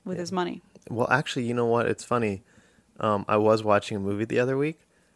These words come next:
Speaker 2: and at the end there was, I've re-, Angus did write a movie.
Speaker 1: What?
Speaker 2: The Birth of a Nation. Have you heard of it?
Speaker 1: <laughs> Alexander. He wrote the
Speaker 2: It's
Speaker 1: movie?
Speaker 2: a, well, no, he wrote the formula for that movie.
Speaker 1: Oh, I see. Thanks.
Speaker 2: Yeah.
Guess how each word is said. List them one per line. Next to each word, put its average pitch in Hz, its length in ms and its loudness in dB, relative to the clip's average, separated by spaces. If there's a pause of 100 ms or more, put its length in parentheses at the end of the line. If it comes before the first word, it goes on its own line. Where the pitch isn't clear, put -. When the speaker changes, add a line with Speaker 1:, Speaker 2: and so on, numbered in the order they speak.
(140)
Speaker 2:
and 113 100 0
at 107 100 2
the - 160 -4
end 113 200 4
there 107 100 4
was, 104 440 4 (180)
I've 110 220 2
re-, 120 160 2 (580)
Angus 123 320 0
did 110 180 0
write - 160 -4
a 104 60 -12
movie. 98 380 -6 (380)
Speaker 1:
What? 359 280 4 (220)
Speaker 2:
The - 60 -6
Birth 131 300 2
of 123 80 -2
a 127 60 2
Nation. 127 380 -4
Have 101 100 -8
you 107 60 -6
heard 117 140 0
of 131 100 -4
it? - 220 4 (100)
Speaker 1:
<laughs> - 100 -10
Alexander. - 960 4 (340)
He 233 160 -4
wrote 202 320 4
the 208 160 0
Speaker 2:
It's 226 220 0
Speaker 1:
movie? 120 160 4
Speaker 2:
a, - 40 -2
well, 139 120 6
no, 143 140 8
he 139 120 4
wrote 147 180 6
the - 60 -6
formula 110 640 -2 (100)
for 117 260 2
that 101 220 2
movie. 64 220 -10
Speaker 1:
Oh, 208 200 12
I 175 140 8
see. 131 320 -4 (760)
Thanks. 190 500 -2
Speaker 2:
Yeah. 127 180 2